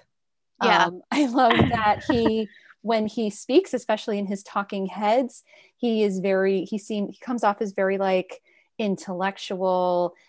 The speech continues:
Speaker 2: and conservative and reserved, but then the things he says are so ridiculous.
Speaker 1: Mm-hmm.
Speaker 2: Um, I just thought he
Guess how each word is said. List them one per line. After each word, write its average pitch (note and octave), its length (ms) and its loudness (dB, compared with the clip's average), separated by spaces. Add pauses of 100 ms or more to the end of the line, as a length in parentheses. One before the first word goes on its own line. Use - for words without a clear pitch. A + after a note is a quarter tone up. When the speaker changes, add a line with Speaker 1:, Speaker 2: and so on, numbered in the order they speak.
(140)
Speaker 2:
and F3+ 200 -4
conservative F#3+ 540 -2
and F3+ 140 -4
reserved, F3 640 0
but G3+ 240 -2
then F#3+ 200 0
the F3 80 -2
things G3+ 400 -2
he E3+ 140 -4
says F#3 480 -2
are E3+ 120 -4
so E3+ 340 -8
ridiculous. G#3 1120 -6 (100)
Speaker 1:
Mm-hmm. G#3 360 0 (140)
Speaker 2:
Um, F#3+ 240 0
I G#3 100 2
just B3 240 -2
thought C4 200 0
he A3+ 220 -6